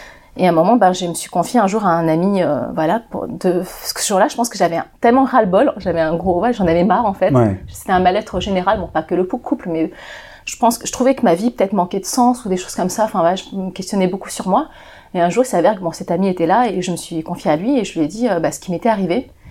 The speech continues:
Speaker 1: Et après, lui m'a vraiment encouragée à me libérer, euh,
Speaker 2: Ouais.
Speaker 1: libérer ma parole. Et puis moi, ça m'a fait tellement de bien de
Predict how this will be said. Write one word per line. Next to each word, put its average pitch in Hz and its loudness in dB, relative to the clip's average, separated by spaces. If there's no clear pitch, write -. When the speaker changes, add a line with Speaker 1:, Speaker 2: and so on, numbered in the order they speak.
Speaker 1:
Et 180 2
après, 151 0
lui 220 0
m'a 165 2
vraiment 185 0
encouragée 196 0
à 196 4
me 180 0
libérer, 175 -4
euh, 175 -6
Speaker 2:
Ouais. 110 2
Speaker 1:
libérer 185 2
ma 202 4
parole. 190 2
Et 294 2
puis 220 -4
moi, 226 2
ça 269 0
m'a 202 0
fait 180 -2
tellement 247 4
de 247 4
bien 240 0
de 196 0